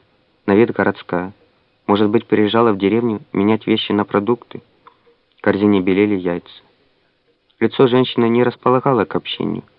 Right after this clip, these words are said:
но и молчать дальше было бы еще подозрительнее. "Вы ждете машину на Майкоп?" спросил он. "Да", кивнула она и снова внимательно его оглядела.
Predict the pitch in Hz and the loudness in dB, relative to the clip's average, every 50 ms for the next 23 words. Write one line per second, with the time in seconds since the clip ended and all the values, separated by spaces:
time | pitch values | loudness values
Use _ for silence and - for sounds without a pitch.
0 | _ _ _ _ _ _ _ - 98 98 98 101 101 95 - - 139 135 120 123 | _ _ _ _ _ _ _ -6 -2 0 2 2 2 2 2 0 -2 -2 0 -2
1 | 120 120 - - - 87 95 95 101 95 87 92 92 - - - 101 - 90 90 | -4 -4 -6 -10 -8 -2 0 0 0 2 2 0 -2 0 -2 -6 -4 -4 -4 -6
2 | 98 90 - - 90 82 - - - - - - - _ _ _ _ _ _ _ | -6 -6 -6 -8 -10 -10 -10 -12 -18 -16 -16 -16 -18 _ _ _ _ _ _ _
3 | _ _ _ _ _ _ _ _ _ _ _ _ _ _ _ _ _ _ _ _ | _ _ _ _ _ _ _ _ _ _ _ _ _ _ _ _ _ _ _ _
4 | _ - - 107 107 110 131 127 - 131 131 131 - - 135 135 131 131 127 127 | _ -2 0 2 4 4 4 4 4 2 0 0 0 0 0 2 2 2 2 2
5 | 127 127 120 - 139 139 - _ - _ _ _ _ _ - _ _ _ - - | 2 0 0 0 0 0 -2 _ -20 _ _ _ _ _ -20 _ _ _ -20 -8
6 | - 92 95 - - - 95 - - 98 92 - - _ _ _ _ _ _ _ | -4 -4 -4 -4 -4 -8 -8 -6 -6 -6 -8 -8 -10 _ _ _ _ _ _ _
7 | _ _ _ _ _ _ _ _ _ _ _ _ _ - 98 101 104 104 104 _ | _ _ _ _ _ _ _ _ _ _ _ _ _ -6 -2 0 0 0 -2 _
8 | _ _ _ - 95 95 98 98 101 98 98 98 104 117 135 - _ - 104 - | _ _ _ -4 -2 0 0 2 2 2 2 0 0 -2 -4 -8 _ -16 -16 -12
9 | - - 113 113 117 101 98 95 95 101 101 - - 104 98 95 90 87 95 98 | -4 -4 0 0 0 -2 0 -2 -2 -2 -4 -4 -4 -2 -2 -2 -2 0 -2 -2
10 | 98 95 95 90 90 90 87 87 87 | -2 -4 -6 -6 -6 -8 -8 -8 -10